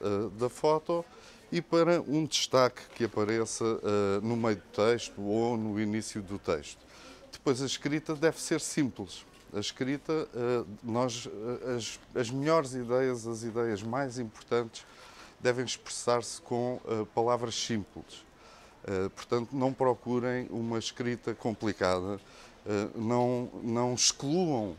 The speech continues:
da comunicação, eh, receptores que tenham mais dificuldades com um vocabulário mais complicado. Escrevam de forma simples, direta,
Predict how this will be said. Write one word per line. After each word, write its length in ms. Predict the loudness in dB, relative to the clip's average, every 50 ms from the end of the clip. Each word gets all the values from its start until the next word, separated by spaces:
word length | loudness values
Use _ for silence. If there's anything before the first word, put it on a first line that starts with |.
| -12 -16 -10
da 180 | -2 0 0 0
comunicação, 960 | 0 -2 -6 -4 -2 -2 -4 -4 -2 -4 -4 -2 0 0 2 2 2 0 -2 -8 -16 -20 -20 -20 -20 -20 -10 -2
eh, 340 | 0 2 4 4 4 2 0 -2 -4 -4 -4
receptores 640 | -4 -2 0 2 2 2 2 0 0 0 0 0 -2
que 120 | -6 -6
tenham 300 | -2 -2 0 0 0 -2
mais 320 | 0 0 0 0 0 -2 -6
dificuldades 800 | -12 -10 -10 -10 -8 -8 -6 -2 2 2 2 2 0 -4 -10
com 320 | -8 -6 -4 -2 -2 -2 -4 -4
um 140 | -4 -6 -6
vocabulário 600 | -6 -8 -6 -4 -2 -2 0 2 4 4 4 4 2
mais 240 | 0 -2 -2 -2
complicado. 600 | -4 -4 -6 -4 -4 -4 -4 0 0 0 0 0 -2
Escrevam 460 | -6 -4 -2 0 0 0 0 -2 -4
de 100 | -6 -2
forma 320 | 2 2 2 2 0 -4
simples, 640 | -6 -6 -2 0 0 0 -2 -2 -8 -10 -10 -10 -6 -2
direta, 560 | 0 2 4 4 4 4 2 -2 -4 -4